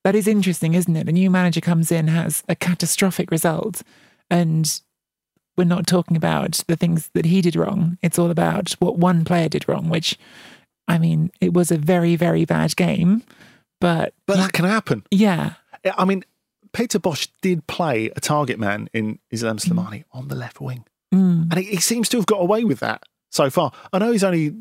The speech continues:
Speaker 2: like, two competitive games into his Lyon career, but,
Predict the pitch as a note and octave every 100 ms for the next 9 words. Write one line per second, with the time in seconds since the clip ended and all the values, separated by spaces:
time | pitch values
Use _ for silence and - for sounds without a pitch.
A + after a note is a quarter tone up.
0 | A2 D3 C#3 C#3 - D#3+ C3 - C3 B2
1 | - B2 C#3 C3 A#2+ B2 A2+ B2 A2 -
2 | _ _ _ G3 C#3 B2 A2 G#2 A#2+ B2+
3 | C#3+ - - A2+